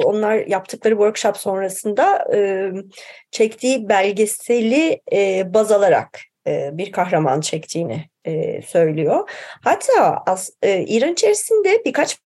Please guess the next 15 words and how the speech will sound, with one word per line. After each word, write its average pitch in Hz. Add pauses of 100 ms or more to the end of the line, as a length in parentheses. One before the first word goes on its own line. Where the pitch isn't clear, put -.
(120)
festivale 233
katılıyor 320
ve -
ödül 240
alıyor. 175
Yani 185
festivallerde 220
izleniyor 202
bu 165
belgesel. - (360)
Daha 226
sonra 202
A 202
Hero'yu 170
yapıyor 117